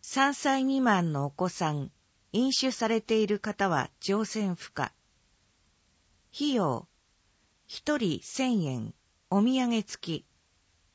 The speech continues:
申し込み、当日九時三十分と十一時三十分から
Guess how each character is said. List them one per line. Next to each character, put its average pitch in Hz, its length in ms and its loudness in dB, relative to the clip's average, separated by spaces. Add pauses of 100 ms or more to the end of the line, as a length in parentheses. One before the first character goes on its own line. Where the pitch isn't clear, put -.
(420)
申 269 200 0
し - 140 -4
込 240 160 -2
み、 208 240 -2 (400)
当 262 200 2
日 240 460 -2 (160)
九 285 140 0
時 262 160 0
三 254 280 0
十 247 160 0
分 185 340 -4
と 156 240 -2
十 269 340 0
一 277 240 -4
時 226 120 -2
三 220 260 0
十 214 200 0
分 165 320 -2
か 151 160 -4
ら 147 180 2